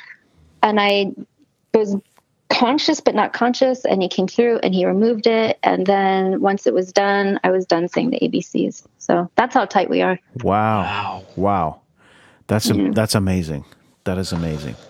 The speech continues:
Speaker 1: It's a far, far journey from, uh,
Speaker 2: Yeah.
Speaker 1: <laughs> Suck up.
Speaker 2: What a fascinating story.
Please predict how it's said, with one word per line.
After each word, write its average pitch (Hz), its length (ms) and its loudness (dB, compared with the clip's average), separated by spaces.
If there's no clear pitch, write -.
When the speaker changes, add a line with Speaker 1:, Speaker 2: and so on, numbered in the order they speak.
Speaker 1:
It's - 460 -4
a 311 80 2
far, 320 380 2
far 311 260 2
journey 269 400 2
from, 202 400 0
uh, 190 360 2
Speaker 2:
Yeah. 123 640 2
Speaker 1:
<laughs> - 200 -2
Suck - 160 2
up. 113 180 2
Speaker 2:
What 143 180 2
a 151 140 2
fascinating 123 1080 0
story. 104 560 2